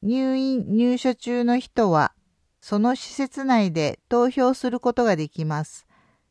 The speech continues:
入院、入所先の施設にお問い合わせください。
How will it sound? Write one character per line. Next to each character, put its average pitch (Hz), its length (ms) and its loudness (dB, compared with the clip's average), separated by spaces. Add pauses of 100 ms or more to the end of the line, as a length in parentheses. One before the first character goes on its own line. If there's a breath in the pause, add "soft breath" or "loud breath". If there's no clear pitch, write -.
(120)
入 262 340 0
院、 262 320 -2
入 247 340 0
所 269 140 0
先 254 320 -2
の 233 240 2
施 262 220 -8
設 226 300 -4
に 160 340 -4
お 180 80 -6
問 240 260 2
い 233 60 4
合 226 80 6
わ 233 80 4
せ 240 160 -4
く 233 100 -4
だ 208 160 2
さ 190 220 0
い。 139 160 -8